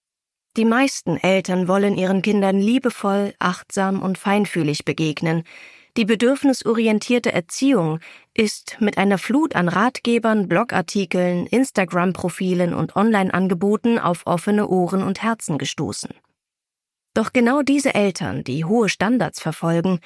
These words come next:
es wirklich gut mit ihren Kindern meinen und bereits einiges an Wissen gesammelt haben, scheitern permanent an ihren eigenen Ansprüchen,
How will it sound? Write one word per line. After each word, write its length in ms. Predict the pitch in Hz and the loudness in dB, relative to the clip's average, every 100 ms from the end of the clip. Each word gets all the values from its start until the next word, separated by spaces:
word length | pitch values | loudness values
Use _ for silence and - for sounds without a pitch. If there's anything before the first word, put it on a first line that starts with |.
| - - | -14 -12
es 240 | - - 180 | -6 -4 -2
wirklich 440 | 277 311 294 - | -2 -2 -4 -4
gut 360 | - 247 269 - | -2 -2 -2 -4
mit 160 | 143 | -4
ihren 280 | 160 170 165 | -2 -2 -2
Kindern 440 | 165 196 185 190 185 | 0 0 2 2 2
meinen 340 | 190 214 220 | 2 0 0
und 180 | 196 185 | -2 -4
bereits 320 | 175 185 - | -4 -4 -2
einiges 460 | 165 233 240 - - | -2 0 0 -2 -2
an 160 | 160 | -2
Wissen 240 | 262 - 170 | -2 -2 -2
gesammelt 460 | 160 160 170 165 | 0 0 0 -2
haben, 280 | 175 180 220 - - - - | -2 0 -2 -4 -20 -20 -10
scheitern 460 | - 240 247 247 | -4 -2 0 0
permanent 760 | - 240 277 294 202 180 233 - | 0 -2 0 2 2 0 0 -2
an 120 | 165 | -4
ihren 260 | 143 160 160 | -2 -2 -2
eigenen 480 | 170 214 214 180 165 | 0 0 0 0 0
Ansprüchen, 720 | 190 220 - 196 190 208 | 0 0 -2 -2 0 0